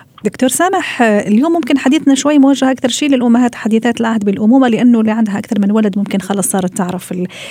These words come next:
يعني لغة الجسد، وصارت تعرف، آه، يعني إيش مقصود مثلًا لما ال-، ال-، الرضيع ممكن يركل بأرجله في الهواء ولا يدير وجهه بعيد وما إلى ذلك. آه، فمثل ما قلت في البداية، أشرت في بداية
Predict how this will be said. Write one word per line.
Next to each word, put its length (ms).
يعني 180
لغة 300
الجسد، 640
وصارت 360
تعرف، 420
آه، 160
يعني 460
إيش 200
مقصود 460
مثلًا 360
لما 320
ال-، 160
ال-، 200
الرضيع 440
ممكن 320
يركل 420
بأرجله 440
في 140
الهواء 600
ولا 220
يدير 320
وجهه 320
بعيد 380
وما 220
إلى 320
ذلك. 440
آه، 240
فمثل 920
ما 80
قلت 180
في 100
البداية، 400
أشرت 220
في 140
بداية 340